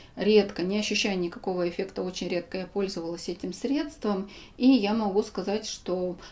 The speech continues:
после этого от бренда Dear Claire's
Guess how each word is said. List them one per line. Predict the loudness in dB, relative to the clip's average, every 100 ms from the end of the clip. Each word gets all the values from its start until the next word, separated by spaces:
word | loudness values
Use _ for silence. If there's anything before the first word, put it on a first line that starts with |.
| -6
после | 4 4 6 6
этого | 6 2 0 -2 -4
от | -2 -2 0
бренда | 0 0 0 0 -2 -2
Dear | -4 0 0 0
Claire's | -2 0 -2 -2